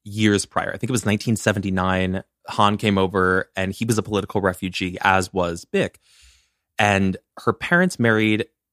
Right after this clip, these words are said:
in Toronto, and then eventually, after they had their daughter, I think that was nineteen eighty-six, and then Felix was born in nineteen eighty-nine,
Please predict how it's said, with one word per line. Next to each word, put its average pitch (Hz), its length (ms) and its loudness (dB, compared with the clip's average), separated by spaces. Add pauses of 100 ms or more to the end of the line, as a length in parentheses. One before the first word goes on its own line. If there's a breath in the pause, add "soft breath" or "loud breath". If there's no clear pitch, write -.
(100)
in 110 160 2
Toronto, 92 680 -2 (640)
and 104 80 -2
then 98 80 0
eventually, 101 680 2 (640)
after 101 200 0
they 92 140 -2
had 87 180 -6
their - 120 -8
daughter, 123 440 4
I 104 80 2
think 98 160 -6
that 104 100 -4
was - 140 -10
nineteen 98 300 -4
eighty-six, 92 540 -6
and 104 80 -6
then 92 180 -4
Felix 120 340 0
was 101 140 -4
born 95 440 -2
in 95 200 -6
nineteen 98 420 -4
eighty-nine, 98 800 -2